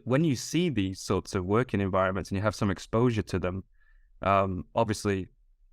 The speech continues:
what you wa-, wanna have is sustained success. You don't wanna miss out on these opportunities like, like Nokia did. So there was some bad decision making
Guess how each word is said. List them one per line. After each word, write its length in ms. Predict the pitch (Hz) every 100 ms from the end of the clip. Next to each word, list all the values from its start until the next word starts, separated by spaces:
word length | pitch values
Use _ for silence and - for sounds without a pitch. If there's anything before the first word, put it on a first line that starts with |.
| -
what 180 | 107 98
you 120 | 95
wa-, 120 | 110 -
wanna 160 | 127 127
have 180 | 101 98
is 100 | 98
sustained 720 | - - - 98 104 104 98
success. 680 | - - - 95 104 - -
You 160 | 107 104
don't 240 | 107 107
wanna 180 | 107 104
miss 280 | 107 113 -
out 160 | 131
on 200 | 127 131
these 200 | 151 151
opportunities 760 | 135 135 123 - 143 120 117 110
like, 180 | 107 98
like 200 | 104 101
Nokia 320 | 101 147 -
did. 180 | 95 104
So 160 | - 104
there 120 | 110
was 160 | 104 -
some 160 | 113
bad 220 | 98 107
decision 340 | 101 - 135 113
making 400 | 95 92 101